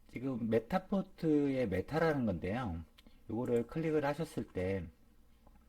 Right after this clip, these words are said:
여기에 대한 씨케이 골프 아카데미 홈페이지로 이렇게 연동이 돼 있으니까요. 여기 안으로 들어가시면은 정확한 뭐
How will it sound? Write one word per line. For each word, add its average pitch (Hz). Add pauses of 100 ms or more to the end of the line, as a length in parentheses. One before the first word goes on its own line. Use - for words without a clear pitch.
(520)
여기에 117
대한 110
씨케이 160
골프 156
아카데미 98 (360)
홈페이지로 107 (220)
이렇게 85
연동이 98
돼 95
있으니까요. 101 (640)
여기 101
안으로 104
들어가시면은 95
정확한 98
뭐 82